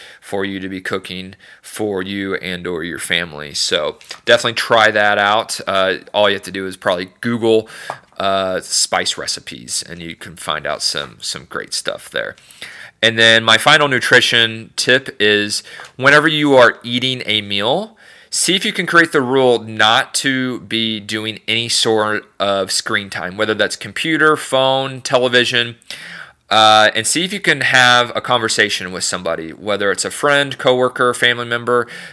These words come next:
because the conversation is a, I mean, social wellness is good. Communication with another human is obviously a good thing.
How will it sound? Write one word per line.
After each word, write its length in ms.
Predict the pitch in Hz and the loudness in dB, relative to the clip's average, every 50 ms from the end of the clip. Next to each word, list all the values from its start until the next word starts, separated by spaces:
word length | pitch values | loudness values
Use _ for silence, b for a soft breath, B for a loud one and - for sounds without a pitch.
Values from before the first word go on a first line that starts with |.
| B B | B B
because 460 | - 117 113 - 135 123 120 117 - | -2 -2 0 4 4 4 4 4 0
the 80 | 123 - | -4 -2
conversation 880 | - 156 170 180 180 - - 123 117 117 - 113 95 80 80 87 - _ _ _ - | 2 2 2 2 2 2 4 4 4 4 2 0 -2 -6 -10 -16 -20 _ _ _ 0
is 440 | 101 104 101 101 98 98 95 - - - | 0 2 2 2 0 -2 -4 -6 -2 2
a, 400 | 101 104 101 104 110 110 - - | 4 4 6 6 4 2 0 -2
I 60 | 95 | -4
mean, 140 | 98 95 92 | -4 -4 -6
social 420 | - - - 113 113 - - 107 | -4 0 0 2 2 2 0 0
wellness 320 | 104 101 98 98 101 - - | 0 0 0 0 -4 -4 -4
is 140 | 110 104 | -4 -6
good. 400 | - - 92 95 92 98 123 127 B B B B B B | -6 -4 -2 -2 0 -2 -2 -6 B B B B B B
Communication 580 | - 113 110 107 107 - 117 104 101 - 107 | -12 -10 -8 -8 -4 -2 -2 0 -2 -4 -6
with 120 | 110 98 - | -8 -8 -8
another 240 | 101 101 101 101 | -8 -6 -4 -6
human 520 | 101 98 101 98 98 92 98 110 120 127 120 | -6 -4 -6 -8 -6 -6 -8 -8 -8 -10 -12
is 240 | 85 64 98 98 101 | -12 -10 -10 -4 -2
obviously 420 | 101 98 98 98 - - 95 92 | -2 -2 0 -2 -4 -4 -2 -4
a 20 | 95 | -4
good 240 | 95 104 98 101 - | -4 -4 -6 -6 -6
thing. 360 | - 90 90 98 117 127 | -6 -6 -6 -6 -8 -12